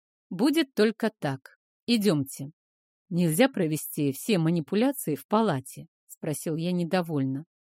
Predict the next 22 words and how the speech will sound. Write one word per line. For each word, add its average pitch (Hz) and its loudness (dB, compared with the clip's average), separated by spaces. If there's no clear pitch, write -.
В 170 -4
этот 165 0
момент 165 0
казалось, 220 0
что - -4
он 214 4
забыл 208 2
о 247 4
нашем 208 0
ночном 202 -2
разговоре. 180 -2
«Нет», 190 4
ответил 160 -4
Эдри 170 -4
твёрдо. 135 -4
«И 202 2
всем 269 2
полезно 208 2
движение. 143 0
Александра 277 2
правильно 220 2
подметила, 151 -2